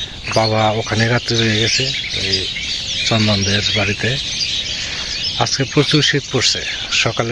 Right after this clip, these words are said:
ওঠার কোনো অবস্থাই ছিল না। এখন প্রায় দশটা বাজে, তারপরেও দেখেন প্রচুর কুয়াশা, প্রচুর ঠান্ডা, সূর্যের আলো এখনও সে পৌঁছায় নাই। আহ,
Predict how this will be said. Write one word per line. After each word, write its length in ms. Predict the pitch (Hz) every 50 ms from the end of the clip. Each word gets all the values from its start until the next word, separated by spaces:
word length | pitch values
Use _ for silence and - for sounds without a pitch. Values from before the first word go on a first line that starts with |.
| 120
ওঠার 180 | 113 - 113 117 -
কোনো 160 | - 123 135 131 135 127 - - - - - - - - - 110
অবস্থাই 360 | 110 117 113 - - 127 123 -
ছিল 100 | 123 120 127 117 113
না। 60 | 107 110 139 - - - - - - - - - - - - - - - - - 107
এখন 140 | - - 113 107
প্রায় 180 | - - 117 117 107 107
দশটা 240 | 113 107 - - 113 107
বাজে, 220 | 113 110 104 104 110 -
তারপরেও 360 | - 107 104 - - 110 113 107 104
দেখেন 180 | 107 - 107 101 -
প্রচুর 260 | - 123 113 - 120 110 -
কুয়াশা, 360 | 113 104 98 95 - - - - - - - - - - - - - - - - - - - - - - - - - - - -
প্রচুর 300 | 123 120 120 - 131 123 117 -
ঠান্ডা, 380 | - 117 110 117 110 101 113 120 131 139 139 - - - - - - - - - - - - - - - - - - - - - - - - - -
সূর্যের 320 | - 127 117 117 127 123 123 120
আলো 180 | 117 120 117 117 113 107 98 - - - - - - - - - - - - 110
এখনও 240 | - - 107 110 113 -
সে 80 | - - -
পৌঁছায় 340 | 135 127 117 - 110 110 110
নাই। 120 | 120 139 151 151
আহ, 1700 | - - - - - - - - - - - - - - - - - - - - - - - - 113 110 107 107 107 107 107 107 110